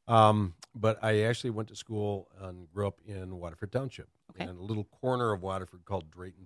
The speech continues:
Speaker 1: Plains over on Oakland Lake.
Speaker 2: Okay.
Speaker 1: And, uh, grew up there, went to, uh, Waterford Kettering High School in the Kirk Gibson years. He was a couple of years ahead of me. And, uh, then right after high school, um,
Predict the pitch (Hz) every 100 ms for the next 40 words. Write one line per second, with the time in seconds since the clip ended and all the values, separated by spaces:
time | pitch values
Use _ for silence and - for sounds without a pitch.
0 | - 98 98 98 92 87 85 92 95 87
1 | 82 90 - _ _ - - 180 - _
2 | _ _ 104 98 98 95 87 113 117 110
3 | 110 117 101 101 95 - 107 101 95 92
4 | 92 90 98 107 92 117 110 98 104 101
5 | - 104 98 98 92 90 90 90 - -
6 | 110 87 87 101 - 90 87 90 98 139
7 | - 92 85 80 - - 82 85 78 90
8 | 104 117 - _ _ _ _ _ - -
9 | _ _ _ 131 123 123 117 123 120 117
10 | 117 117 113 104 120 123 120 113 101 107
11 | 131 135 120 120 113 120 - 127 127 120
12 | - _ 104 101 101 98 95